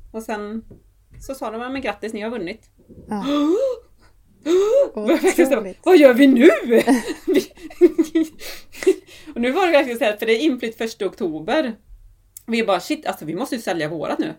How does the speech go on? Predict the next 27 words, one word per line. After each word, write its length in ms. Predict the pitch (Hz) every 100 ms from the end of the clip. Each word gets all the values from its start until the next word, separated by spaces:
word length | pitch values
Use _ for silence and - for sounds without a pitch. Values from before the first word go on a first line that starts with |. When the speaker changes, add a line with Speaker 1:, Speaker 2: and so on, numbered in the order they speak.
| _
Speaker 2:
Ja. 320 | - 202 196 247 _ _ _
Speaker 1:
Så 180 | - 262
nu 200 | 262 269
är 140 | 262 247
det 140 | 233
liksom, 480 | 226 220 226 202 208 _ _ -
alltså, 340 | 214 - 202
rakt 300 | 202 185 -
in 120 | 180
i 40 | 175
kaklet. 440 | 180 156 190 196
Nu 100 | 196
blir 160 | 185 190
det 120 | 190
dåligt 500 | 170 208 190 165 160
med 120 | 165
sömn. 420 | 226 262 277 285 285 - - -
Speaker 2:
Ja. 240 | 202 196 294 - - - _ _ - _ _ _ -
Speaker 1:
Rakt 240 | 220 226
in 100 | 226
i 60 | 220
kaklet, 420 | 220 202 208 208
städa, 540 | - 233 202 170 196 202
fixa, 600 | 240 233 - 185 185 180
dona 360 | 220 196 175
det 100 | 170
sista. 580 | 180 202 - 185 175 175